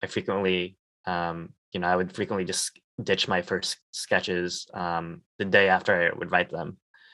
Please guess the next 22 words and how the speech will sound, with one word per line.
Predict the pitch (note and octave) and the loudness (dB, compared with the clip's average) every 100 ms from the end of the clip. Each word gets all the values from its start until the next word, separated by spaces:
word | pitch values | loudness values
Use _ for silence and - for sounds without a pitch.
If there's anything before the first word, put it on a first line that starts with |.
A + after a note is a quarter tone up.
| - - _ - - | -20 -20 _ -16 -6
Um, | F2 E2+ E2 - _ _ _ _ _ _ _ _ _ _ - | -2 -2 -6 -16 _ _ _ _ _ _ _ _ _ _ 0
and | G#2 G2+ | 4 6
I | G3+ | 4
thought | G3 D3+ | 6 6
about, | D3 C3 - _ | 6 4 0 _
you | A#2 | 0
know, | G2 F#2 - - | 2 2 0 2
other | G#2+ G#2 G2+ G2 - - | 4 6 4 2 -2 -2
things | - G2 F#2+ F#2+ F#2 - - | 2 4 2 0 -4 -6 0
that, | F2+ F2 F2 F2 | 4 4 4 2
uh, | F2 E2+ E2 - _ _ _ - | 2 0 -2 -6 _ _ _ -4
would | G2 | -2
interest | F#2 - - G2 | -2 -4 -6 -2
me. | F#2 F#2 - _ _ _ _ - | 0 -2 -6 _ _ _ _ 2
One | B2 B2+ | 4 4
piece | A#2+ A#2 - | 4 4 6
I | G#2+ | 8
had | G#2 F#2+ - _ _ _ _ _ _ _ _ - | 8 4 -6 _ _ _ _ _ _ _ _ -6
known | A2 G2 G2+ G2 F#2+ - | 0 4 4 4 -2 -8
for | - G2 | -4 2
a | |
while | F#2 F2+ F2+ F2 | 4 4 2 -2